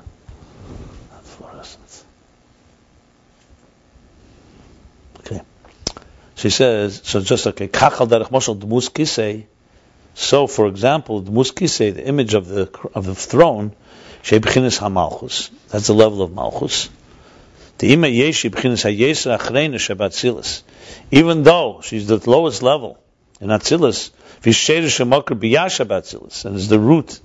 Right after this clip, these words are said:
and source of biyah shebatzilis. 'Cause malchus, remember, will become the keser of the lower worlds. So malchus is the lowest level and is the beginning of the biyah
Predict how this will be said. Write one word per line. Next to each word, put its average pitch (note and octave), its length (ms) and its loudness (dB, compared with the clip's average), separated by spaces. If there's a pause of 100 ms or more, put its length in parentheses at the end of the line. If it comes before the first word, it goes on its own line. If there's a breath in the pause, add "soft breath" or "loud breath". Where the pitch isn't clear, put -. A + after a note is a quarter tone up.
and G2+ 160 -6
source - 480 2 (540 loud breath)
of A#2 180 6
biyah C#3+ 400 4
shebatzilis. F#2 800 -4
'Cause G#2+ 160 -4
malchus, C3+ 500 2
remember, A#2+ 320 0
will A#2 120 0
become A#2 280 -4
the G#2+ 100 -4
keser B2 440 0
of G#2 320 -2 (320 loud breath)
the A2 100 2
lower B2+ 300 6
worlds. D2+ 360 -6 (400 loud breath)
So A2+ 220 2
malchus C3 640 2
is A#2 480 0 (200)
the A2 120 4
lowest A#2+ 340 4
level A2 300 0
and A#2 180 2
is A2+ 140 -4
the G#2+ 80 -4
beginning C3 400 2
of A2 140 2
the A2 120 4
biyah B2 520 0